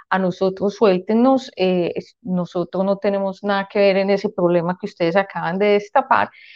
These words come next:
Y también hay que pensar que Rusia no es el país más amigo de Estados Unidos, ni va a entregar información, y Qatar también tiene sus reservas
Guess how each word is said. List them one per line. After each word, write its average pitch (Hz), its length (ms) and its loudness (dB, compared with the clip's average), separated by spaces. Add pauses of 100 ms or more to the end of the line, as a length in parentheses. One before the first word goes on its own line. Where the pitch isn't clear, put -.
(140)
Y 247 180 -4
también 240 320 6
hay 247 100 2
que 277 300 4 (180)
pensar 247 520 4
que - 240 0
Rusia 220 420 -2
no 233 220 0
es 240 320 2
el 233 160 0
país 170 280 0
más 208 200 -2
amigo 214 320 2
de 196 80 4
Estados - 400 -2
Unidos, 196 460 0
ni 180 120 -6
va 160 120 -4
a - 20 -4
entregar 185 440 -2
información, 190 720 -2 (480)
y 185 200 -4
Qatar 180 520 0
también 202 320 0
tiene 202 260 0
sus 180 560 -4
reservas 190 1120 4